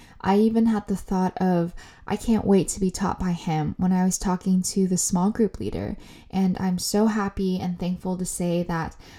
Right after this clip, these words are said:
I love the people in my small group right now, and it feels like they love me as well.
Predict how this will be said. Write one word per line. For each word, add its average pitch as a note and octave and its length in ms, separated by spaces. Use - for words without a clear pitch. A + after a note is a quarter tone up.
I G3 160
love G3 240
the G3+ 100
people F#3+ 300
in F3+ 80
my F3 120
small F3 340
group F3 260
right F3 200
now, E3+ 360
and F3+ 140
it E3 100
feels F3+ 480
like F3 300
they F3+ 160
love F#3 300
me F3+ 200
as F3 160
well. F#3 400